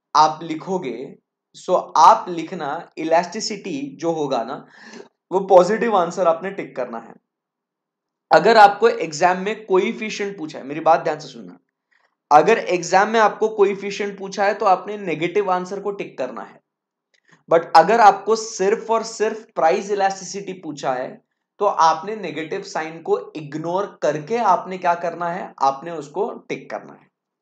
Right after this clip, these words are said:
आई बात समझ में? यस, सिंपल सी बात है। ओके, परफेक्ट है एकदम। ओके, unless and until otherwise mentioned, unless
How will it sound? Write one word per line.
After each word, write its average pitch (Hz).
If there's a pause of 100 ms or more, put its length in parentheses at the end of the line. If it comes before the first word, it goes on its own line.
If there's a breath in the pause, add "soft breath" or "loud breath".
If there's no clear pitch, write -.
आई 151
बात 180
समझ 175
में? 202
यस, -
सिंपल 147
सी 135
बात -
है। -
ओके, 165
परफेक्ट -
है -
एकदम। - (880 soft breath)
ओके, - (1080)
unless 226
and 233
until 208
otherwise 180
mentioned, 139
unless 175